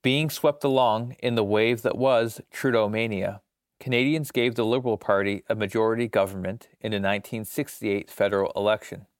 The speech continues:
Pierre Trudeau became Prime Minister and de facto leader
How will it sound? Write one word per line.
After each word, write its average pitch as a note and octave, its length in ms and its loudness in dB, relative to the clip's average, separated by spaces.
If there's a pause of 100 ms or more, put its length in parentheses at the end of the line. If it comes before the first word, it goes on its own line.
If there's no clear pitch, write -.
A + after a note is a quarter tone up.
(1200)
Pierre C3 300 2
Trudeau B2+ 580 0 (580)
became A2 540 -2
Prime A#2 300 2
Minister A2+ 560 -2
and G#2+ 180 -2
de G#2 80 -2
facto A#2 720 0
leader G#2 560 -2